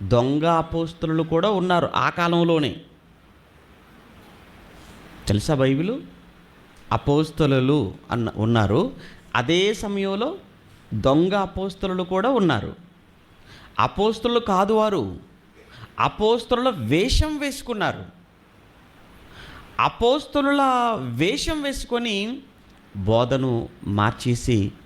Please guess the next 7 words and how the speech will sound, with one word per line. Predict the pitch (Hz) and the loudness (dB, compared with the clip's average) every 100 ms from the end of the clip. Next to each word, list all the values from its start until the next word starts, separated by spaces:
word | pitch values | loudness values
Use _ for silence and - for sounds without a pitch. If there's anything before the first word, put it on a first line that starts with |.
| - - - | -20 -20 -10
జనాలను | 92 104 113 139 147 143 127 131 135 - - - | -2 0 2 2 0 0 -2 -4 -8 -18 -18 -4
మాయ | 98 101 117 151 175 160 | 0 2 4 2 0 -2
చేసి | 139 160 | -2 -4
మోసం | 175 110 104 165 202 | -4 0 2 2 0
చేసే | 190 175 165 160 117 - - - - - - - 101 | -2 -2 -2 0 0 -4 -16 -20 -20 -20 -20 -12 -2
భయంకరమైన | 123 160 233 269 269 262 240 240 233 226 220 196 214 - | 2 2 0 -4 -4 -2 -2 -2 -2 -2 -2 -2 -6 0
పరిస్థితి | 165 202 - 262 - 233 269 | 2 2 0 -2 0 0 -2